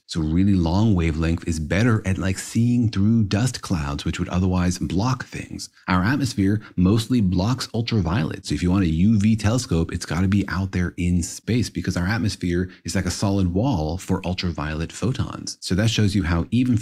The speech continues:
the same particle with different energies will see different objects as transparent, meaning they can fly through it, or opaque, meaning they're blocked and they interact. So it's really,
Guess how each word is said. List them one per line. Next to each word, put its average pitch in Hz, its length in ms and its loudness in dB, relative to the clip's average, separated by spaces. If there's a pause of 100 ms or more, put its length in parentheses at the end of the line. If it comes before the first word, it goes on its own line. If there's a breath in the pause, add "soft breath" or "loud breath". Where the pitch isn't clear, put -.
the 98 120 0
same 151 360 2
particle 151 420 2
with 101 100 0
different 117 300 -2
energies 90 680 0 (220 soft breath)
will 92 80 0
see 101 300 2
different 104 420 0
objects 90 460 -2
as 82 140 -10
transparent, 80 800 -2
meaning 82 200 2
they 71 80 0
can 76 140 -4
fly 76 280 -4
through 87 320 -2
it, 160 140 -2 (240 loud breath)
or 87 180 0
opaque, 90 480 0
meaning 80 260 0
they're 69 100 -2
blocked 85 460 -2
and 78 100 0
they 73 60 -2
interact. 71 600 -6 (180 soft breath)
So - 100 -8
it's 78 120 -6
really, 107 380 2